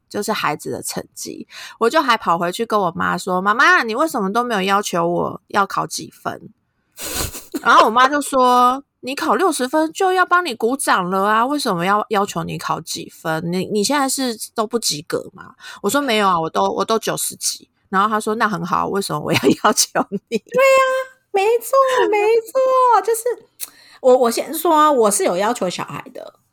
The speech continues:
Speaker 1: 嗯。
Speaker 2: 但是我们的要求是那种，就是你，呃，因为我都跟他说，考试是要确认你现在学的东西有没有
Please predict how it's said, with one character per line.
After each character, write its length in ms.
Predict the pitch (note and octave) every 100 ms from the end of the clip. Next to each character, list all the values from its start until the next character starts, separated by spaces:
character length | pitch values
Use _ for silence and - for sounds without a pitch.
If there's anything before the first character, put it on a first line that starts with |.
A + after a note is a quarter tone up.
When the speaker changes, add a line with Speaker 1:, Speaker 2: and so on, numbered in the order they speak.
| _
Speaker 1:
嗯。 120 | G3+
Speaker 2:
但 120 | G#3
是 140 | E3+ C#4
我 160 | F#3
们 240 | D#3 D#3 D#3
的 140 | E3 F#3
要 220 | G#3+ A3+
求 260 | - -
是 180 | - G#3
那 140 | G3+ G3
种， 280 | - - -
就 120 | F3+
是 380 | - F#3 D#3 -
你， 380 | F#3+ F3+ E3+ - _ - _
呃， 80 | A3
因 80 | C#4+
为 60 |
我 140 | C#4 D#3
都 140 | F3+
跟 140 | G3 G#3
他 160 | G3
说， 260 | G3+ G3 F#3
考 360 | F#3+ D#3+ C3 D3
试 340 | - A#3+ G3+
是 220 | F#3+ G#3
要 180 | G#3+ G3+
确 300 | G3+ A#3+ G#3
认 280 | G3 F#3+ E3
你 100 | D3
现 200 | - G3+
在 140 | G3+
学 340 | G3 - D#3 D3+
的 120 | D3+
东 260 | F3+ E3+ E3+
西 320 | - F3 E3+
有 180 | D#3+ C3+
没 140 | D3+
有 240 | F3 F3+